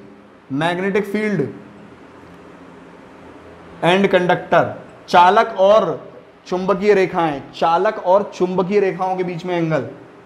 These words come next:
and conductor, ठीक है। तो ये सब होता है, तो ये जो force यहाँ पर उत्पन्न होता है उस force का क्या दिया जाता है, बिल sin theta। और एक और बात मैं यहाँ पे बता दूँ, यहाँ जो ईएमएफ़ पैदा होता है,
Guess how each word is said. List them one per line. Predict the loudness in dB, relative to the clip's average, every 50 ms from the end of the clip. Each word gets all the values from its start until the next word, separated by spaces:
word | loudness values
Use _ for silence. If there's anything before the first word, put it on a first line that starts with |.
| -20 -20 -20 -20 -20 -12 -6 -4
and | -2 -2 -2 -2 -2
conductor, | 0 0 2 0 0 0 0 0 0 0 0 -2 -10 -16 -20 -20 -20 -20 -20 -20 -20 -20 -20 -20 -20 -20 -20 -20 -20 -20 -20 -20 -20 -20 -20 -20 -20 -20 -20 -20 -20 -20 -20 -20 -20 -16 -8
ठीक | -4 -2 0 2
है। | 4 4 4 2 0 -6 -12 -16 -20 -14 -8
तो | -6
ये | -4 0 4 4 4
सब | 4 2 0 0
होता | 0 2 2 4 4
है, | 4
तो | 2 2 -2
ये | -2 -4 -6
जो | -6 -6
force | -8 -8 -6 -4 -4 -4 -4 -6 -8 -8
यहाँ | -8 -6 -6 -6 -4 -4
पर | -4 -4 -2 -4
उत्पन्न | -6 -4 0 0 2 2 2
होता | 2 0 0 2 2 4
है | 4 2 0
उस | -2 -6 -8 -8
force | -6 -6 -6 -6 -6
का | -6 -6
क्या | -6 -4 -6 -4
दिया | -2 -2 -2 -2
जाता | -2 -2 -2 -2 -2
है, | -2 -2 -2 -4 -4 -6 -10 -18 -20 -20 -20 -14 -6
बिल | 0 2 2 2 2
sin | 0 -2 -2 -2 -2
theta। | -4 -6 -8 -8 -8 -10 -10 -12 -16 -18 -14 -6 -2
और | 2 2 4
एक | 4 6
और | 6 4 6
बात | 4 2 0 0
मैं | 0 -2 -4
यहाँ | -4 -4
पे | -4 -4
बता | -4 -4 -4 -4
दूँ, | -4 -4 -4
यहाँ | -4 -2 -2 -2 -2
जो | -2 -4
ईएमएफ़ | -4 -4 -4 -4 -4 -6 -8
पैदा | -8 -6 -6 -4 -4 -4
होता | -4 -4 -4 -4 -4 -4
है, | -2 -2 -4 -4 -4 -6 -10